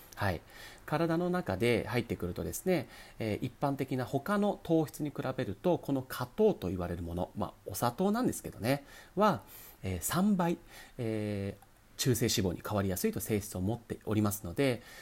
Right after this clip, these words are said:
やっぱりダイエット中は、うーんって感じかな。うん。あともう一個はね、あの、非常にこの甘いものっていうのは、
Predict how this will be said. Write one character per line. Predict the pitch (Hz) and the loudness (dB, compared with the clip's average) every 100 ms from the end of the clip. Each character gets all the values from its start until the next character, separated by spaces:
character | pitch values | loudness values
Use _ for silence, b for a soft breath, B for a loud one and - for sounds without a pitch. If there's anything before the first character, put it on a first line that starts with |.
| B - | B -8
や | |
っ | 220 | 2
ぱ | |
り | 285 | 4
ダ | 101 110 | 4 2
イ | |
エ | 104 | 2
ッ | |
ト | 110 | 0
中 | - 95 | -2 -4
は、 | 76 - - | -4 -10 0
う | |
ー | 110 | 2
ん | 117 110 | 4 2
っ | |
て | 90 - 120 | -2 -4 -4
感 | 95 98 | -2 -4
じ | |
か | 95 113 | 0 2
な。 | 190 - B B B B | 2 0 B B B B
う | 110 | 2
ん。 | 92 - B B | 2 -2 B B
あ | 208 | -2
と | 135 | 2
も | 139 | 4
う | 165 | 4
一 | |
個 | - | 2
は | 170 | 0
ね、 | 98 90 - B B - | 0 0 -8 B B -4
あ | |
の、 | 113 | -4
非 | 101 143 | -2 -2
常 | 135 226 226 | 0 0 2
に | 214 | 0
こ | - 107 | 2 0
の | 101 95 98 95 92 92 - | 2 2 0 0 -2 -4 -2
甘 | 123 175 | 0 2
い | 165 | 2
も | 90 | 2
の | 85 | -2
っ | |
て | - - | -4 -6
い | |
う | 85 | -4
の | 85 | -4
は、 | 80 | -8